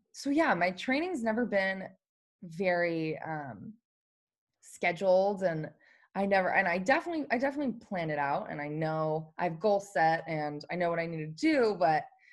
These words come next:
yeah, I'm <laughs> not a hundred percent the best when it comes to fully planning out my training regimen, but I get it done one way or another. <laughs>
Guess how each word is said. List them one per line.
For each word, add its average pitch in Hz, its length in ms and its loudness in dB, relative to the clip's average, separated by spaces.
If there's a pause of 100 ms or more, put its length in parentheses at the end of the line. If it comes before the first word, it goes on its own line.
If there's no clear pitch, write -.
(840)
yeah, 185 320 6 (160)
I'm 233 300 8
<laughs> - 0 -
not 349 420 6
a 262 40 4
hundred 269 360 0
percent 262 300 -2
the 226 80 -4
best 180 340 2
when 185 80 -4
it 185 120 2
comes 226 380 0
to 190 240 6 (120)
fully 214 280 2
planning 226 320 -4
out 240 160 -2
my 247 160 -2
training 277 440 -4
regimen, 269 520 2
but 180 280 6
I 175 100 4 (180)
get 226 140 0
it 240 160 -2
done 196 380 -2 (140)
one 180 280 -2
way 196 160 2
or 202 60 4
another. 202 580 2
<laughs> - 40 -16